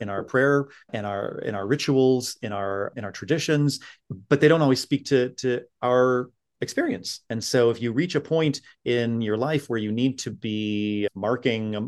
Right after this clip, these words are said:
a moment, uh, retirement or moving to a new home or, you know, whatever, finally empty nesters, it, it is perfectly valid to find mechanisms within our tradition to make them fit your needs.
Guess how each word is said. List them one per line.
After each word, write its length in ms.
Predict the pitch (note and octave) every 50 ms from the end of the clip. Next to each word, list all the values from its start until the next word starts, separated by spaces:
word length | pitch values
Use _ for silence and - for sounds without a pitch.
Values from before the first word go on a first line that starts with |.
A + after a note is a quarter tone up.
| -
a 80 | - -
moment, 400 | B2+ C#3+ F#3 G#3 C3+ F#2 - -
uh, 180 | F#2 G2 G2 F2+
retirement 720 | - - G2 G#2 G2 - C#3 F3+ F#3 D#3 B2 A2 G#2 F#2
or 80 | G#2 G2
moving 220 | G#2+ A2 B2 B2+
to 100 | A#2+ B2+
a 60 | C#3
new 100 | D3 D3+
home 340 | C#3 F3 G3+ G#3 D3+ G#2 F#2
or, 160 | F2+ F2+ F2+ - - _ _ _ _
you 80 | A#2
know, 100 | G2 G2+
whatever, 420 | G2+ G#2 B2+ D#3+ E3+ B2+ A2 - - - - - _ _ _ - - _ _
finally 260 | - G2+ G#2 A2+ A#2
empty 180 | A#2+ B2 B2 D#3+
nesters, 440 | D#3 D#3+ D3+ - - C#3 B2 - - - - - _ _ _
it, 180 | E3+ E3 - -
it 120 | - C3+ B2+
is 240 | C3 B2+ B2+ - - _
perfectly 400 | - - - G#3+ G3+ F#3 - B2+
valid 400 | A2+ A2+ E3 G3+ G3 G#1 - G2 - _ _ _ _
to 80 | - A#2+
find 540 | - - B2 A#2 A#2 A#2 A#2 A2+ A2 A2+ - -
mechanisms 540 | G#2 C#3 D3 D3 C3+ A2+ G#2 A2 A2 G2+ F#2+
within 220 | A2+ A2 B2 A#2+
our 80 | A2+ G#2+
tradition 640 | - - B2+ D3 G3 A3 - - G2 F#2+ G2 F#2 - - _ -
to 80 | -
make 160 | A#2 A2+ A2+
them 140 | A#2 A#2+ A2
fit 340 | G#2 - - F3+ D#3 - -
your 200 | _ A2 A2+ A2
needs. 500 | A2 D3+ F#3 C3 - G#2 - - - -